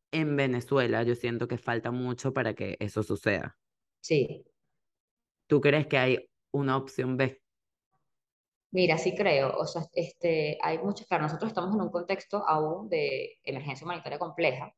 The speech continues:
Speaker 2: eh, pero lo que se está, lo que se, lo que está pasando un poco en Venezuela es que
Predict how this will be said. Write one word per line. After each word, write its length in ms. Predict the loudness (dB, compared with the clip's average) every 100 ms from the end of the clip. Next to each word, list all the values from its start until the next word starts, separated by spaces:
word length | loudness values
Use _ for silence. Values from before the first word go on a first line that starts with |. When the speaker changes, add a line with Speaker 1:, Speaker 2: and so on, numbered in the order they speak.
| _ _ _ _ _ _
Speaker 2:
eh, 560 | -4 0 2 2 -2 -6 2
pero 240 | 6 8
lo 140 | 6
que 60 | 4
se 100 | 0
está, 140 | -8 -12 -4
lo 140 | -4 -4
que 60 |
se, 200 | -4 -4
lo 120 | -2 -2
que 60 |
está 140 | -2 -6
pasando 300 | -6 -2 0
un 60 |
poco 160 | 2 2
en 60 |
Venezuela 360 | 0 0 -2 -2
es 160 | -4 -2
que 260 | -2 -2